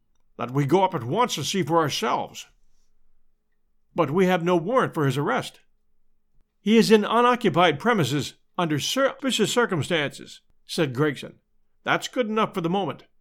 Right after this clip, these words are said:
When we have him by the heels, we can see if New York can't help us to keep him. I'll take the responsibility of arresting him now.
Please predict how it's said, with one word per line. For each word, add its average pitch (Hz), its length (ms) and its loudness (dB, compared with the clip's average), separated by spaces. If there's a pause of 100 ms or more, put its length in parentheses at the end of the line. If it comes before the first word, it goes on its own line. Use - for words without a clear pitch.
(540)
When 139 120 -4
we 143 120 2
have 208 180 2
him 214 80 -2
by 208 120 -2
the 180 100 0
heels, 147 480 2
we 170 80 -2
can 160 120 -6
see 196 140 -4
if 147 140 -2
New 170 120 2
York 220 360 0
can't 185 200 -2
help 175 220 -2
us 143 80 -6
to 160 80 -10
keep 240 300 -4
him. - 160 -16 (720)
I'll 196 180 0
take 202 220 -2
the 202 80 -6
responsibility 170 760 0
of 147 80 -2
arresting 165 400 -4
him 131 140 -4
now. 147 420 -4